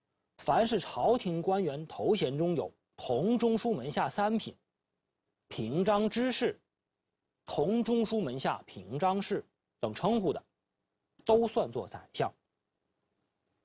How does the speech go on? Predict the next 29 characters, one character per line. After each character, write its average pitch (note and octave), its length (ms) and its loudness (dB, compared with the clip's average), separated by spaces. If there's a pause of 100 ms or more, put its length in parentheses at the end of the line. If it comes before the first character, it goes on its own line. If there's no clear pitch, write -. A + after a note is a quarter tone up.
(840)
因 C#4 180 6
此， D#3+ 160 0
唐 B2+ 340 -2
代 B3+ 100 6
的 F#3+ 100 4
宰 - 200 -2
相 D3+ 180 0
其 F#3+ 280 0
实 F#3 160 0
是 F3 200 -2
一 F3 140 0
个 D#3 300 2
组 G2+ 280 -16
合， G#2 400 -2 (1400)
是 - 200 -2
一 F3+ 80 -2
个 D#3+ 80 0
班 A3+ 400 2
子， B2+ 120 -10 (1400)
不 G#3+ 80 2
是 A3+ 120 0
指 A#2 220 -4
某 A#2 260 -8
一 A#2+ 80 -4
个 C#3+ 120 2
特 - 200 2
定 D#3+ 160 -2
的 G#2 80 -4
人。 A#2+ 400 -6